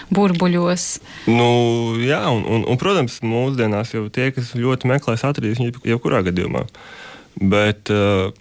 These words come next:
Speaker 2: vienkārši to, ka visi šie uzņēmumi ir līdzatbildīgi kaut kādā mērā. Es, es nevainošu tos telekomunikāciju pakalpojumu sniedzējus par iebrukumu, Krievijas iebrukumu Ukrainā, bet par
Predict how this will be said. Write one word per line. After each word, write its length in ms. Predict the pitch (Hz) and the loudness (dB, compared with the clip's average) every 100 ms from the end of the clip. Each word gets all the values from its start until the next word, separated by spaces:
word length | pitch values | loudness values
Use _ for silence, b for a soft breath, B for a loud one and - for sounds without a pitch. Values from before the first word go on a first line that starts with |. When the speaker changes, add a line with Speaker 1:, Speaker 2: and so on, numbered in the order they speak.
| - - | -20 -10
Speaker 2:
vienkārši 400 | - 117 113 104 | -2 2 2 2
to, 140 | 113 | 0
ka 80 | 113 | 0
visi 300 | 113 131 - | -2 -2 -4
šie 140 | 110 98 95 - - - - | -4 -2 -4 -6 -12 -14 -12
uzņēmumi 720 | - 113 110 98 90 90 92 | -6 -2 0 0 0 0 -2
ir 140 | 87 92 | -4 -2
līdzatbildīgi 880 | 101 113 101 95 90 92 76 - - | 0 0 0 0 0 0 -4 -6 -8
kaut 220 | - 90 | -6 -4
kādā 260 | 98 98 95 85 | 0 0 -2 -2
mērā. 380 | 90 98 95 101 - _ - | 0 0 0 -4 -12 _ -8
Es, 140 | - - | -4 -2
es 140 | 117 | 0
nevainošu 1200 | 135 127 98 92 90 95 - 101 92 90 90 87 - | 2 2 2 0 -2 -4 -8 -6 -6 -4 -6 -8 -10
tos 300 | 98 85 90 | -6 -6 -4
telekomunikāciju 720 | - 101 - 92 92 87 98 | -4 -2 -2 -4 -4 -6 -6
pakalpojumu 460 | 98 104 104 95 92 | -4 -4 -4 -4 -2
sniedzējus 400 | 101 98 87 101 - _ _ | -2 -2 -4 -8 -14 _ _
par 140 | - 110 | -2 0
iebrukumu, 600 | 104 95 - 101 98 98 | 0 -2 -6 -2 0 0
Krievijas 300 | 101 110 101 107 | 0 0 0 0
iebrukumu 380 | 104 104 123 | -2 -2 -2
Ukrainā, 320 | - 110 92 95 - B B B B _ | 0 -2 0 -2 -6 B B B B _
bet 280 | 104 104 101 | 0 0 0
par 80 | 107 | -2